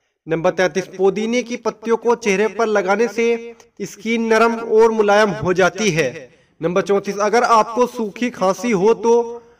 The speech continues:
आप रात को सोते समय गर्म दूध में दो तीन बताशे डालकर पिए, इससे आपको खांसी में आराम आ जाएगा। नंबर पैंतीस, रोजाना दस से पन्द्रह मिनट पैदल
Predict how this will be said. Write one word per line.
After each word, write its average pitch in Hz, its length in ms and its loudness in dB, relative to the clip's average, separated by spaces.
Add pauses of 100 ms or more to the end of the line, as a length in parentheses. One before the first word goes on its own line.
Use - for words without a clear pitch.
(240)
आप 190 260 4
रात 220 300 2
को 226 120 2
सोते 208 360 -2
समय 220 300 0
गर्म 214 340 0
दूध 220 260 -2
में 233 400 0 (320)
दो 196 240 4
तीन 226 360 -2
बताशे 208 460 0
डालकर 196 400 2
पिए, 240 560 -6 (320)
इससे 226 340 0
आपको 202 440 2
खांसी 196 420 -2
में 220 160 2
आराम 208 500 2
आ 202 180 2
जाएगा। 151 640 0 (260)
नंबर 175 280 0
पैंतीस, 190 400 -2
रोजाना 214 440 2
दस 226 260 0
से 233 160 2
पन्द्रह 226 340 0
मिनट 220 400 0
पैदल 226 400 0